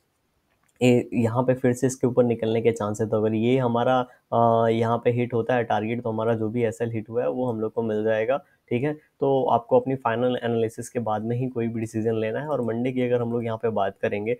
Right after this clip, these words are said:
ठीक है, तो मंडे की बात करेंगे तो यहाँ पे अगर आप देखेंगे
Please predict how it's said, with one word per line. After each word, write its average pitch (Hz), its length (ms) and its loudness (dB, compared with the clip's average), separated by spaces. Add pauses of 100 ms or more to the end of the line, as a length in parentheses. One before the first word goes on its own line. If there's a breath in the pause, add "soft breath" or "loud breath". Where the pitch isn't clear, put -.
(260 soft breath)
ठीक 110 140 -4
है, 120 80 2
तो 110 120 -8
मंडे 110 340 0
की 127 140 0
बात 113 220 2
करेंगे 120 360 0
तो 120 120 -6
यहाँ 110 200 -8
पे 117 140 -4
अगर 113 180 0
आप 113 180 -2
देखेंगे 117 420 -2